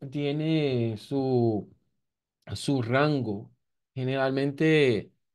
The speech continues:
para el mercado, un P E ratio sano estaría por debajo de veinticinco, pero para un activo normal, un P E ratio debe estar,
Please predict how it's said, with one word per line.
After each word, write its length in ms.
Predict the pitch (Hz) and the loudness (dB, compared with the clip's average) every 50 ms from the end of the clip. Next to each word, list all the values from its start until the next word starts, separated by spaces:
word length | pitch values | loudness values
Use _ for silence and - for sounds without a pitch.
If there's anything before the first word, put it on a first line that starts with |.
| _ _ | _ _
para 200 | - 120 120 123 | -2 0 0 0
el 80 | 123 123 | 0 0
mercado, 640 | 123 123 120 120 123 139 139 139 143 143 143 - | 0 0 -2 0 2 2 4 4 4 4 2 0
un 300 | - - 135 135 135 135 | -2 -4 -8 -8 -8 -8
P 260 | 131 135 - 139 147 139 | -8 -6 -4 -2 -2 0
E 40 | |
ratio 540 | 135 135 139 139 139 - - 143 143 139 131 | 0 2 0 0 0 0 0 0 2 2 0
sano 760 | 123 120 - 165 151 147 147 139 127 123 127 127 120 123 123 - _ - | -2 -2 0 0 2 2 2 0 -2 -2 -2 -2 -4 -6 -10 -14 _ -6
estaría 760 | 123 117 120 - 123 120 120 123 135 143 139 139 135 131 127 - _ _ _ _ | -6 -6 -2 0 0 0 0 0 0 0 2 0 0 -2 -4 -10 _ _ _ _
por 220 | - 127 127 120 | 0 2 2 4
debajo 360 | 117 123 120 127 135 143 147 | 4 2 2 2 0 -2 -2
de 80 | 143 139 | -2 -2
veinticinco, 920 | 131 120 117 113 95 104 104 - - 147 160 165 165 202 208 247 - - _ _ _ _ _ _ _ _ _ _ _ _ _ _ | -2 -2 -2 -4 -6 -8 -8 -6 -4 -2 -2 -2 0 0 -2 -2 -4 -8 _ _ _ _ _ _ _ _ _ _ _ _ _ _
pero 280 | - 139 135 139 135 123 | 0 0 2 2 0 0
para 180 | 139 135 131 135 | 0 0 0 2
un 160 | 147 160 170 | 0 0 0
activo 460 | 165 147 - - 147 156 156 156 156 | 0 -2 -2 -2 -2 0 2 2 2
normal, 720 | 156 143 131 123 120 120 131 135 147 156 156 160 160 160 - | 2 0 0 0 0 0 0 0 0 0 0 0 0 -2 -4
un 200 | - 147 147 143 | -6 -6 -6 -4
P 280 | 131 151 143 139 147 147 | -4 -6 -4 -2 -2 -2
E 60 | 139 | 0
ratio 760 | 127 135 135 139 131 135 - - 151 147 147 147 135 139 - _ _ _ _ _ _ _ _ _ | 2 2 2 2 0 -2 -2 0 2 2 4 4 2 0 -4 _ _ _ _ _ _ _ _ _
debe 320 | - 120 135 135 139 139 | -6 -4 -2 0 0 0
estar, 640 | 139 131 - - 139 135 131 127 127 127 120 113 | -2 -2 0 0 0 2 2 2 2 0 0 -2